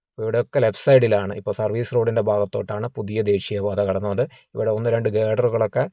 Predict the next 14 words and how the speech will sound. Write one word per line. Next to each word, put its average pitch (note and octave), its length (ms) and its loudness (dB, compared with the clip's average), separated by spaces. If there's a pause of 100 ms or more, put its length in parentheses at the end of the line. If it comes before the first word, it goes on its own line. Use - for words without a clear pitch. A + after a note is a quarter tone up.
(200)
കോൺക്രീറ്റ് A#2 480 0
ചെയ്ത് A2 280 -2
വെച്ചിട്ടുണ്ടായിരുന്നു, G#2 640 -4
അതൊക്കെ A2 300 -4
കാട് G#2 260 2
പിടിച്ചൊരവസ്ഥയാണ്. G#2+ 840 -2 (220)
അതേപോലെ A2+ 320 0
മണ്ണൊക്കെ A2 400 -4
കൂട്ടിയിട്ടിട്ടുണ്ടായിരുന്നു, G#2+ 920 -6
മണ്ണൊക്കെ G#2+ 480 -4 (540)
ഉം, A2+ 240 -8
പുല്ലും A2+ 400 -6 (120)
വലിയ A2+ 440 -2
മരങ്ങളൊക്കെ A2 640 -4